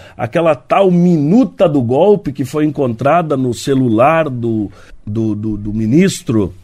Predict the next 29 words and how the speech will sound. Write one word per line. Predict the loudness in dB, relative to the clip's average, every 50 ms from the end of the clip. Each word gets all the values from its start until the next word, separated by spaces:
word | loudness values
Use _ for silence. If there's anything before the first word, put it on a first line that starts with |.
| -20 -20 -10
que | -6 -4
está | -4 -2 0 0 0 0
preso, | 0 0 0 2 2 2 2 0 0 -2 -4
o | -4 -6 -8 -8
ministro | -6 -6 -4 -4 -6 -6 -8 -8
da | -6 -4 -4
Segurança | -4 -4 -6 -4 -4 -2 -2 -2 -4 -4 -4 -6 -6 -6 -6 -10 -16 -20 -20 -20 -20 -20 -6
Pública | 0 2 2 2 2 0 -2 -2 -2 -4
na | -2 0
época, | 0 2 0 0 0 -4 -8 -8 -6 -6 -6 -6 -6 -10 -18 -20 -8
foi | -2 0 0 2
encontrada | 2 0 0 0 0 0 0
uma | 2 0 0
minuta | 2 2 4 4 6 4 4 2 2 0 0
lá | 2 2 2 2
de | 0 -2 -4
possível | -2 -4 -4 -4 -4 -4 -4 -2 0 0 2
golpe. | 2 4 4 4 4 2 2 0 -2 -4 -4 -4 -8 -14 -20 -8 _
Pegaram | -2 -2 0 2 2 4 4 2 2 2
essa | 0 0 0 -2 -2
minuta | 0 0 2 2 4 4 2 2 0 -4 -6
e | -4
colocaram | -2 2 2 2 2 2 0 0 0 0 0 0
também | -2 0 0 2 2 2 0
como | 0 0 0 0 0 0
prova | 0 0 2 4 4 4 2 2 2 2
lá | 2 2 2 2
no | 0 0 -2
processo | -2 -4 -4 -6 -6 -2 0 2 2 2 2 0 -4 -8 -8 -10 -10